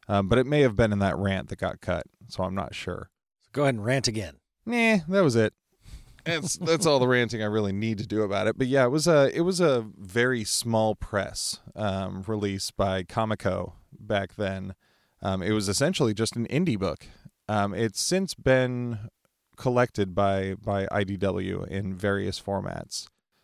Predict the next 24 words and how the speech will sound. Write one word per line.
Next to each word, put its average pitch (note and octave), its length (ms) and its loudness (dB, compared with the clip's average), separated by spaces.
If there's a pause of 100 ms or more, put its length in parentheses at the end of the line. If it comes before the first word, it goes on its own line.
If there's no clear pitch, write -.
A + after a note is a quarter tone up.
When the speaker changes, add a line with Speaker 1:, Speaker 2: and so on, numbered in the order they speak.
(140)
Speaker 1:
So A2 400 4
go C#3 400 4
check D#3 280 -2
them D#3+ 140 -2
out. D3+ 280 0
It's G#2 220 -6
great. C3+ 360 0
One's A2+ 320 -4
just B2 220 -2
The A#2+ 60 -2
Rocketeer, C3 680 0
and A2 160 -4
then G#2+ 200 -2
the G2 80 -8
second C#3 260 -2
one, C3 140 -2
I A#2 80 -2
believe, A2 260 -2
is G2 100 -8
called G2+ 480 0
Cliff's - 420 -4
New A2 120 -2
York G#2+ 420 0
Adventure. F#2+ 800 -4